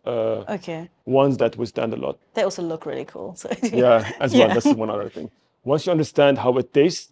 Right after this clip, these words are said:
Speaker 1: now,
Speaker 2: Yeah.
Speaker 1: then you can change this recipe to accommodate to yours. Instead of fresh, it's powder, you can use fresh. You can add more gochugaru. That's what I
Speaker 2: Yeah.
Speaker 1: teach. So you get the recipe in the end,
Speaker 2: Yeah.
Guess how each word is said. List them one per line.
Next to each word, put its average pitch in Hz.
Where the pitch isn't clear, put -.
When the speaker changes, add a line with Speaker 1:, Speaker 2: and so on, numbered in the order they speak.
Speaker 1:
now, 117
Speaker 2:
Yeah. 185
Speaker 1:
then 143
you 151
can 147
change 143
this 123
recipe 135
to 127
accommodate 127
to 120
yours. 120
Instead 127
of 123
fresh, -
it's -
powder, 135
you 131
can 127
use 123
fresh. 143
You -
can 143
add 131
more 131
gochugaru. 131
That's 131
what 196
I 185
Speaker 2:
Yeah. 202
Speaker 1:
teach. 131
So 123
you 123
get 165
the 165
recipe 156
in 147
the 135
end, 285
Speaker 2:
Yeah. 202